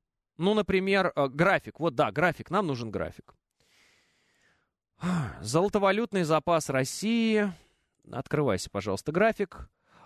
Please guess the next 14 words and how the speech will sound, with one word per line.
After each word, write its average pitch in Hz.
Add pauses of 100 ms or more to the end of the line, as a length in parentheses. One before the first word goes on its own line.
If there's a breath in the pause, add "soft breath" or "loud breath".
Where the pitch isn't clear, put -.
(100)
Э, 120
в, 170 (840)
э, 110
девяностые 151
годы. 120
Это 165
золотой 170
запас 98
России. 82 (520 soft breath)
В -
тоннах. 127 (520)
Двести 190 (560)
тонн. 104 (1800)
Всё. 120